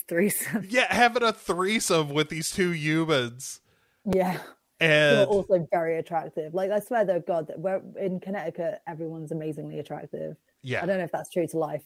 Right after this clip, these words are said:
Speaker 1: but apparently it is in this film.
Speaker 2: <laughs> I, I, I can guarantee you it is not true. Um,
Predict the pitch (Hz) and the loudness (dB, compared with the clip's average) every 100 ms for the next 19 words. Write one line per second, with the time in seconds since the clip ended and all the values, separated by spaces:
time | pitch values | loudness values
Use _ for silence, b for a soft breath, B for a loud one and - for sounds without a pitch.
0 | - 156 151 - 170 170 - 175 151 160 | -8 -8 -8 -4 -2 -2 -2 -6 -4 0
1 | 156 156 151 151 151 - - 147 139 _ | 0 2 0 -2 -8 -12 -14 -12 -12 _
2 | B B 160 - 214 156 170 147 143 151 | B B -12 -10 -4 -2 -2 -2 0 0
3 | 151 156 131 127 131 120 143 117 107 120 | 0 -2 -8 -10 -18 -6 -4 -4 -6 -10
4 | 98 90 90 95 107 92 - 90 76 - | -10 -10 -12 -12 -10 -12 -12 -16 -18 -20
5 | b b b b b - 202 113 233 208 | b b b b b 2 6 8 8 6